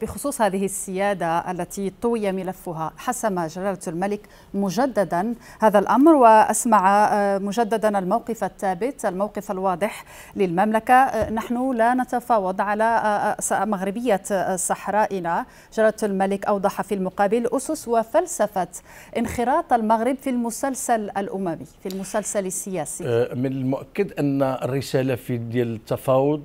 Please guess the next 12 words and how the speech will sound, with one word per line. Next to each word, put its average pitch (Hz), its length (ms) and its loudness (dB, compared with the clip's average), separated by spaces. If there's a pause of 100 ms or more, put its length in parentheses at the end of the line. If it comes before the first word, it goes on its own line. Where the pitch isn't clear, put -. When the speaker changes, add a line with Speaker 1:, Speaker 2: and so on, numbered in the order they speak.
(120)
Speaker 2:
نحن 131 280 -4
لا 127 200 2
نتفاوض 110 640 -2
على 87 140 -2
الأرض، 95 200 -14 (560)
ولكن 135 640 0 (240)
هناك 120 480 0
إرادة 123 380 6
وعقيدة 120 580 2
سلمية 131 520 -2
لدى 107 240 0
المغرب، 104 420 -6